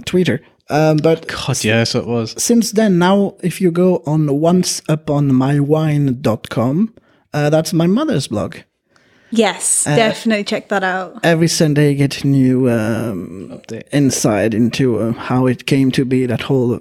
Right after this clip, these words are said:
Speaker 1: vineyard from completely abandoned, uh, fifty years without any wine made there to what it is today, a full
Speaker 3: Yeah.
Speaker 1: functioning,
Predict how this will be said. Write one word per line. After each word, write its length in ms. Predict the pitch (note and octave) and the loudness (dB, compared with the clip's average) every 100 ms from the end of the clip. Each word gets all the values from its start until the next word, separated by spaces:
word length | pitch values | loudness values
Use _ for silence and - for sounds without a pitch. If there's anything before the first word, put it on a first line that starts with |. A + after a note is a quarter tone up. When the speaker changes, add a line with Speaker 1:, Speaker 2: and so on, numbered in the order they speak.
| - | -8
Speaker 1:
vineyard 500 | C#3+ B2 A#2+ A2 A#2+ | -2 0 2 0 0
from 240 | B2+ A#2+ | 0 -2
completely 420 | B2 C3+ D3 D3 | -2 -4 -2 0
abandoned, 680 | C3+ B2 B2+ C3 A#2 G#2+ - - _ - - - - | 0 2 2 2 2 0 -4 -16 _ -20 -20 -20 -14
uh, 80 | - | -4
fifty 300 | D3 - C3+ | -4 0 2
years 340 | B2+ C3+ - | 2 2 0
without 320 | C3+ A#2 - | 0 0 0
any 160 | B2 C3 | 0 2
wine 300 | B2+ B2+ A#2+ | 2 4 2
made 240 | B2 A#2+ | 2 -2
there 300 | C3+ A#2 A2+ - - - | -2 -2 -2 -4 -14 -8
to 340 | - C3+ C3+ C3 | -4 -2 -2 -4
what 180 | D#3 C#3 | -2 0
it 100 | C3+ | 2
is 120 | D#3 D#3 | 2 2
today, 340 | F3+ B3+ B3 | 0 0 0
a 100 | D3+ | -4
full 320 | - - F3 | -8 -6 -2
Speaker 3:
Yeah. 60 | E3+ | 0
Speaker 1:
functioning, 640 | E3 E3 - D#3 D#3 D#3+ | 0 0 2 2 2 2